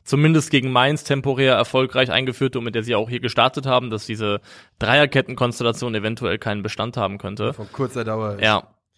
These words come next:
Speaker 2: Ja, ich mein, Joe kann die ja schon theoretisch auch spielen, aber den brauchst du
Speaker 1: Ich
Speaker 2: Ja.
Speaker 1: war, kann er theoretisch schon, aber er hat's auch bei Chelsea schon gemacht, aber er war, glaub ich, damals, als er das machen musste, darüber nicht so wahnsinnig glücklich.
Speaker 2: Ja, das, das weiß ich auch noch.
Speaker 1: Und,
Speaker 2: Darüber war er
Speaker 1: ähm,
Speaker 2: sogar gar nicht glücklich, würd ich
Speaker 1: Ja.
Speaker 2: behaupten.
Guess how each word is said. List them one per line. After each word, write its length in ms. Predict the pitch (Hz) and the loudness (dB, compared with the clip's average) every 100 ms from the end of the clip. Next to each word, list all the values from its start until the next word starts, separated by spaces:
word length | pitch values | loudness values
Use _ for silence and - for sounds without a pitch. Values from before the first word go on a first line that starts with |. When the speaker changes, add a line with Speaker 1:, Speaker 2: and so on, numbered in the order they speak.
| _ _ _ - | _ _ _ -8
Speaker 2:
Ja, 260 | 113 180 | 0 0
ich 100 | 185 | 0
mein, 300 | 175 180 156 _ _ _ _ _ _ _ _ _ _ _ | 0 0 -2 _ _ _ _ _ _ _ _ _ _ _
Joe 180 | - 160 | 0 2
kann 220 | 151 185 | 4 4
die 40 | 180 | 4
ja 120 | 160 | 4
schon 240 | - 180 | 2 0
theoretisch 420 | 175 170 156 156 131 | 2 2 2 0 0
auch 160 | 165 | -2
spielen, 340 | - 143 127 123 | -2 -2 -2 -2
aber 440 | 117 117 120 113 _ _ _ _ _ _ _ - | -4 -4 -4 -10 _ _ _ _ _ _ _ -14
den 100 | 110 | -6
brauchst 260 | 117 117 | -4 -4
du 240 | 127 113 101 - - _ - | -4 -4 -8 -16 -20 _ -2
Speaker 1:
Ich 60 | |
Speaker 2:
Ja. 60 | 113 | 0
Speaker 1:
war, 260 | 117 117 98 - - | 0 0 -8 -16 -4
kann 160 | 143 | 2
er 120 | 185 175 | 4 2
theoretisch 560 | - - 147 151 143 | -2 -2 0 2 0
schon, 160 | - 165 | 2 2
aber 180 | 160 127 | 2 2
er 60 | |
hat's 120 | 139 | 2
auch 60 | 156 | 0
bei 120 | 127 | -2
Chelsea 320 | - 147 - | 2 0 0
schon 100 | 135 | -8
gemacht, 260 | 127 123 143 | -2 -2 0
aber 140 | 127 | 0
er 100 | 113 | 0
war, 160 | 120 143 | 2 2
glaub 180 | 147 139 | 2 -2
ich, 100 | 131 | 2
damals, 380 | 135 143 139 - | 2 4 2 2
als 240 | 135 135 | 2 2
er 80 | 135 | 2
das 80 | 131 | 2
machen 280 | 127 120 | 0 0
musste, 420 | 127 151 - 165 165 - - _ | -2 -2 0 0 0 -6 -20 _
darüber 320 | - 127 139 135 | 2 2 4 2
nicht 180 | 151 | 2
so 220 | - 139 120 | 2 0 4
wahnsinnig 600 | 117 143 151 147 139 135 | 4 4 2 -2 -4 -4
glücklich. 440 | 131 - - - | -4 -4 -8 -8
Speaker 2:
Ja, 140 | 147 | -12
das, 320 | 156 - - - | -10 -12 -10 -4
das 160 | 156 | 2
weiß 160 | - 120 | 4 4
ich 80 | 123 | 4
auch 80 | 123 | 0
noch. 80 | |
Speaker 1:
Und, 120 | 113 117 | -2 -2
Speaker 2:
Darüber 340 | 120 120 117 | 4 4 6
war 100 | 143 | 4
er 60 | 151 | 2
Speaker 1:
ähm, 60 | |
Speaker 2:
sogar 160 | 147 135 | 2 0
gar 180 | 135 165 | 0 -2
nicht 160 | 117 | -4
glücklich, 280 | 113 113 104 | -12 -14 -14
würd 100 | 110 | -2
ich 60 | 127 | 2
Speaker 1:
Ja. 180 | 120 | 4
Speaker 2:
behaupten. 320 | 110 101 - | 2 -2 -14